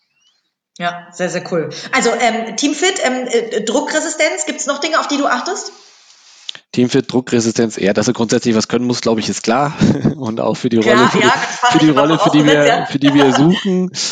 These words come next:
Speaker 2: Ähm, Teamfit, Druckresistenz, ja, das sind mir schon die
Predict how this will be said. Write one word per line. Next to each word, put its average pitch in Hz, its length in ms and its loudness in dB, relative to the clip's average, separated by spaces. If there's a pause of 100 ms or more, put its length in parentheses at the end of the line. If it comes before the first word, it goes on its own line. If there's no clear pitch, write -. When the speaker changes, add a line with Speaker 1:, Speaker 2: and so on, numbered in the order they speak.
(360)
Speaker 2:
Ähm, 139 1080 2 (1000)
Teamfit, 135 420 2
Druckresistenz, 127 1000 -2 (1700)
ja, 110 180 0
das 120 160 0
sind 127 160 0
mir 131 120 0
schon 123 560 -2 (680)
die 117 640 4